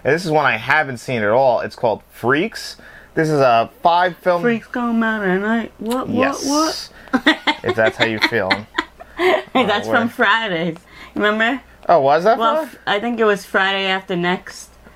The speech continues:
Speaker 1: Oh.
Speaker 2: When he's like, "Oh, I have six wives."
Speaker 1: So this is called Todd Browning's Sideshow Shockers. One of them is the movie Freaks, which is very,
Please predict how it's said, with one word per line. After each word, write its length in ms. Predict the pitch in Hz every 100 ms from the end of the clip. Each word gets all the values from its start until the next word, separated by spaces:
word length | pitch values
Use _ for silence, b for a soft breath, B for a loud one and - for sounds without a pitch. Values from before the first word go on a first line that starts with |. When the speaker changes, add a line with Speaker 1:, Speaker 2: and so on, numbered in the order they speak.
| -
Speaker 1:
Oh. 420 | 123 139 143 147
Speaker 2:
When 320 | 147 190 208
he's 140 | 196
like, 160 | 190 202
"Oh, 500 | - 320 320 302 277 269
I 140 | 277
have 220 | 285 269
six 380 | - 440 494 -
wives." 680 | 220 190 170 156 156 - - -
Speaker 1:
So 140 | -
this 120 | 156
is 80 | 147
called 280 | 131 151 120
Todd 400 | - 139 151 151
Browning's 600 | 127 143 147 143 139 131 -
Sideshow 600 | - 147 143 143 - 123
Shockers. 500 | 113 127 117 113 113
One 200 | 123 147
of 60 | 139
them 140 | 139
is 100 | 123
the 80 | 117
movie 240 | 123 120 113
Freaks, 400 | - 131 147 131
which 120 | 120
is 120 | 113
very, 520 | 113 165 175 151 -